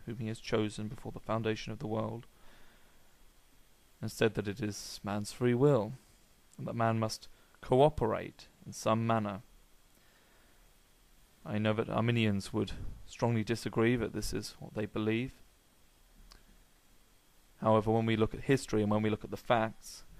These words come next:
we can see that, uh, it tells a completely different story.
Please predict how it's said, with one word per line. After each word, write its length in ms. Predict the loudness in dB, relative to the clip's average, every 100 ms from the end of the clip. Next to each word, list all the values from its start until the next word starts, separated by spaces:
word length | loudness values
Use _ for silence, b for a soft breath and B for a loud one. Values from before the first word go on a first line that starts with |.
| b b b -10
we 60 | -6
can 200 | -4 -4
see 300 | -2 0 0
that, 280 | -2 -4
uh, 140 | -6 -6 -8 -12
it 100 | -14
tells 200 | -6 -4
a 120 | -2 -4
completely 380 | -2 -4 -4
different 340 | -2 -2 -2 -8
story. 420 | -4 -2 -2 -4